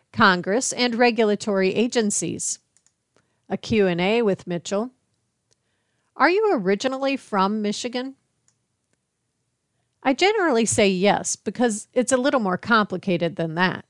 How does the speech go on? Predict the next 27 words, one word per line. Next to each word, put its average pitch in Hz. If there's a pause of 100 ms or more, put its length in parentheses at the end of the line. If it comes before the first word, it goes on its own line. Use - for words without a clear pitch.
(120)
I 214
was 214
actually 208
born 175
in 190
New 226
Jersey. 190 (460)
My 240
father 262
worked 180
for 190
General 165
Motors, 180
so -
we 208
moved 220
around 226
quite 175
a 175
bit 156
between 214
the 202
ages 175
of 160
zero 156
and 156
ten. 175